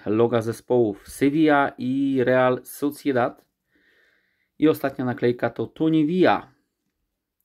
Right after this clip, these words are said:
z Valladolid, Real Valladolid. Saszetka numer trzy.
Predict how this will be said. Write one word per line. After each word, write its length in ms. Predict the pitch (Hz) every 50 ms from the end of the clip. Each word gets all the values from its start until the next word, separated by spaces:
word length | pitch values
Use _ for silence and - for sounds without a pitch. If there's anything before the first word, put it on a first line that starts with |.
| _ _ -
z 480 | 101 98 98 107 107 107 107 101 98
Valladolid, 1000 | 101 101 127 139 139 131 147 151 151 127 113 90 - _ _ - - - _ _ _ _
Real 500 | - 107 107 117 120 120 113 113 110 104 - _ -
Valladolid. 960 | 107 104 101 113 120 120 120 117 127 131 - - - - _ _ _ _ _ _ _ _ _ _ _ _ _ _ _ _ _ _ _ _ _ _ _ _ _ - _ _ _ _ _ _ _ _ _ _ _ _ _ _ _ _ _ _ _ _ _ _ _ _ _ _ _ _ _ _ _ _ _ - - - _ _ _ _ _ _ - _ _ _ _ -
Saszetka 920 | - - - 104 101 - - 120 117 - - - - 123 123 127 123 123 - - - -
numer 800 | 95 98 104 107 117 127 135 143 143 139 143 139 139 139 135 - _ _ _ _ _ _ _ _ _ _ _ _ _ _ _
trzy. 380 | - - - - 180 170 127